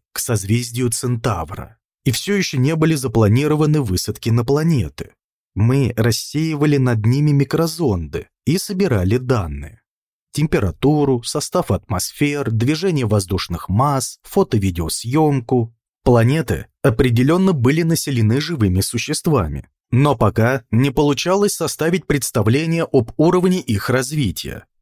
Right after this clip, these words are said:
Ни радиопередач, ни других волн от них не исходило. Световой иллюминации от городов и поселков тоже видно не было. Но мы ведь и ожидали найти что-то другое,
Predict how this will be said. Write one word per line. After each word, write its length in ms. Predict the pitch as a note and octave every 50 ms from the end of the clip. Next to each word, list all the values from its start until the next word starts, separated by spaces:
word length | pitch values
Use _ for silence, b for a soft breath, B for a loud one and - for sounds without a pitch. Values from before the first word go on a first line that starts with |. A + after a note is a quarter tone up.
| _ -
Ни 220 | G2+ C3 E3+ F#3+
радиопередач, 1160 | F#3+ E3+ D3+ C3+ B2 A#2 A2+ A2+ A2+ A2+ A2 F2+ E2+ E2 E2 G2+ B2 C3+ B2 - - - - -
ни 200 | - G#2 C#3 F3+
других 460 | F3 E3+ D3+ C#3+ B2 A#2+ A2 - F2+
волн 320 | G2 G#2 B2+ D#3 F3+ D#3+ -
от 200 | - E3 D3+ -
них 220 | A#2 F#2+ F2+ - -
не 160 | A#2 A#2+ C3
исходило. 720 | B2+ - - - D#3+ D#3+ D3+ D3 G#2 D#2 C#2 C#2 - - - _ _ _ _ _ _
Световой 640 | - - - G#2+ A#2 A2+ B2 C3 B2+ C3 C3+ B2+ B2
иллюминации 720 | - C3 B2+ B2 B2 A#2+ B2 B2+ B2+ B2+ B2 - - B2
от 120 | A#2 A2 A#2+
городов 560 | A2 A#2 A2 G#2+ G#2+ G#2+ B2+ C3+ A#2+ - -
и 80 | - A#2+
поселков 760 | A#2 C#3+ A#2+ - - - C3+ E3+ F3+ - - E2+ - - - -
тоже 320 | - C#3+ F3 F3+ F3+ G3
видно 280 | E3 D3+ G#2+ F#2 G#2 A2
не 280 | A#2 C#3 C#3+ C3+ G#2 E2
было. 340 | D#2 - - - - - _ _ _ _ _ -
Но 220 | - A#2+ B2 B2+
мы 180 | A#2 A#2 C3+ D#3+
ведь 280 | D#3+ F3 E3 - - -
и 120 | - C#3+
ожидали 560 | C#3 C3+ B2 G#2 A#2 B2+ A#2+ C#3 C#3+ D3 C#3+ C3
найти 480 | A#2 A2+ G#2+ G2 F#2 - - B2 D#3
что-то 460 | F#3 - - - A#2+ A2 G#2 - A#2+
другое, 640 | A#2 C#3 D3 F3 F#3 F3+ E3+ B2+ G2 E2+ C#2+ B1 -